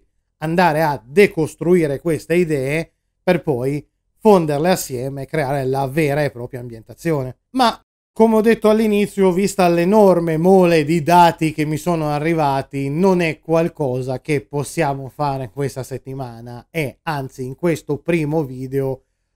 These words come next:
oltre a presentarvi il progetto, mi sono volutamente concentrato solo su come acquisire i dati, perché è qualcosa di importante e volevo dargli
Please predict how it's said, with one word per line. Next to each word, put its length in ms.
oltre 320
a 100
presentarvi 840
il 120
progetto, 600
mi 100
sono 400
volutamente 1120
concentrato 840
solo 480
su 360
come 480
acquisire 640
i 80
dati, 680
perché 300
è 80
qualcosa 580
di 400
importante 920
e 60
volevo 300
dargli 460